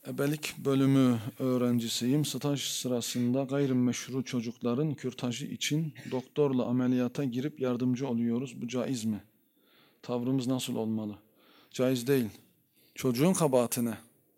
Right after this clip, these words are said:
Bir anası bir pislik yaptıysa çocuğun kabahatine. Peygamberimiz, e, bir kadın geldi.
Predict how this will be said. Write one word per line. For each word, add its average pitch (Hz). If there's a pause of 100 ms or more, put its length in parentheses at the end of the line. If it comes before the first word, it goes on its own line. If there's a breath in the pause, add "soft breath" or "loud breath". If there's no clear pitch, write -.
(600 soft breath)
Bir 143
anası 143
bir 160
pislik 160
yaptıysa 151 (320)
çocuğun 175
kabahatine. 117 (2500 loud breath)
Peygamberimiz, 147 (1120 soft breath)
e, 139
bir 156
kadın 147
geldi. 143